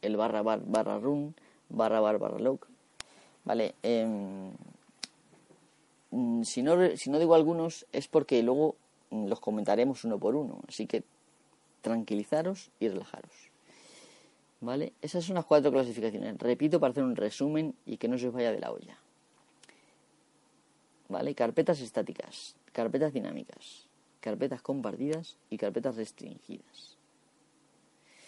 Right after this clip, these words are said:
Es un poco sencillo. Las estáticas están ahí, no se pueden modificar excepto por el administrador. Sin embargo, se pueden leer por cualquier usuario. Las dinámicas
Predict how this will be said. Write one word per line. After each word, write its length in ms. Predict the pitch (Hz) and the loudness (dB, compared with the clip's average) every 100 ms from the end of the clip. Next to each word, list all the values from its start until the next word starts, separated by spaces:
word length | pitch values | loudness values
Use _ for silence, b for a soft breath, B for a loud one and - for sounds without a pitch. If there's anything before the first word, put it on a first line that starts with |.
| b b | b b
Es 120 | 135 147 | -10 -4
un 100 | 156 | 4
poco 240 | 165 151 | 6 6
sencillo. 540 | 127 107 110 98 92 90 - | 2 -2 -4 -6 -8 -16 -14
Las 160 | 113 113 | -12 -6
estáticas 680 | 117 147 165 175 170 - - | 0 2 2 2 0 -8 -20
están 300 | - 143 135 | -6 -2 0
ahí, 180 | 135 156 | 0 -2
no 80 | 123 | -4
se 80 | |
pueden 140 | 123 123 | -4 -2
modificar 380 | 113 117 131 131 | -2 -2 0 0
excepto 280 | 113 - | -2 -6
por 120 | 113 110 | -2 -2
el 60 | |
administrador. 580 | 107 107 98 78 73 - - _ _ _ _ _ b b b - | -4 -8 -10 -8 -8 -8 -16 _ _ _ _ _ b b b -10
Sin 120 | 120 | -2
embargo, 220 | 117 135 | 2 2
se 80 | 123 | 2
pueden 180 | 110 85 | -2 -2
leer 160 | 80 - _ _ _ | -4 -6 _ _ _
por 140 | 120 110 | -2 0
cualquier 300 | 110 117 104 | 0 -2 -2
usuario. 420 | 98 65 67 - _ b b b b | -4 -4 -6 -12 _ b b b b
Las 180 | 110 120 | -2 0
dinámicas 680 | 113 135 160 170 185 - | 0 0 2 2 2 -2